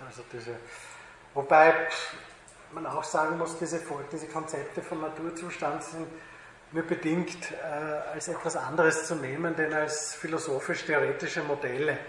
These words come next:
Also die, die, ich weiß nicht, ob sich die Leute das so vorgestellt haben im, äh, siebzehnten, achtzehnten Jahrhundert, dass das wirklich jetzt einen Urzustand, äh, eines ursprünglichen Menschseins,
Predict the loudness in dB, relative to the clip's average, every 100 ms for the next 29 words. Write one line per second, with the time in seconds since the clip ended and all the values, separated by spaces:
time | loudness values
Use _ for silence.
0 | -10 -10 -12 -8 2 4 4 0 -8 -10
1 | -14 -14 -8 -8 -10 -16 -18 -20 -20 -20
2 | -20 -20 -8 -4 -2 -2 -4 -6 -10 -8
3 | -6 -4 -6 -8 -6 -6 -2 0 0 0
4 | -2 4 4 4 -2 -6 -14 -18 -16 -8
5 | -6 -4 -6 -2 -2 -2 -4 -4 -6 -6
6 | -6 -4 -2 -2 0 -2 -2 -2 -2 -4
7 | -6 -6 -6 -6 -4 -2 2 2 0 -2
8 | -6 -4 -6 -4 -2 -2 -2 -6 -8 -6
9 | -4 -4 -6 -4 -4 -2 -2 -2 -2 -6
10 | -6 -6 -6 -2 0 0 -2 -6